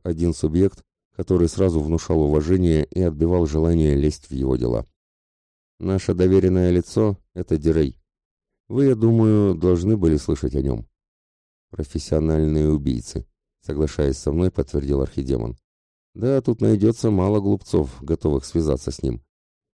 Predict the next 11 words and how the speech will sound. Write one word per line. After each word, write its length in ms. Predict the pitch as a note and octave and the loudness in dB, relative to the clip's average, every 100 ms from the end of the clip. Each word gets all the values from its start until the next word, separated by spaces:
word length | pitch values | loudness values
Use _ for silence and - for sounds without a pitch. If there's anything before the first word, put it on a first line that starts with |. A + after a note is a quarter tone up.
| - | -10
Жаль, 340 | D2+ A2 D3 | -2 0 0
что 320 | - - C3 - | -2 -2 -2 0
у 160 | G2+ | 0
них 500 | F2+ F2+ B2+ - - _ | 2 4 2 -2 -14 _
постоянная 800 | F2 - F#2+ E2+ D#2+ F2+ G2 G2 | -14 -8 -2 0 0 0 2 2
нехватка 540 | F#2+ - C2+ C#2 - | 0 -2 -6 -6 -6
магов. 400 | E2 C#2 C#2 - _ _ _ _ _ | -4 -4 -4 -8 _ _ _ _ _
Они 180 | A#2 A#2+ | -2 -2
все 220 | G#2 - | 0 2
лишены 380 | G#2+ F#2+ F#2 F#2 | 2 0 -2 0
дара. 300 | D#2+ E2 C#2+ | 0 0 -2